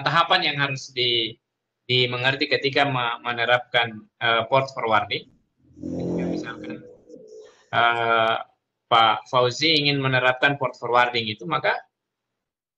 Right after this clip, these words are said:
Bapak harus memahami, eh, pemetaan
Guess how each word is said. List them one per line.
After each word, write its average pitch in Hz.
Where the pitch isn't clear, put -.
Bapak 131
harus 233
memahami, 202
eh, 139
pemetaan 170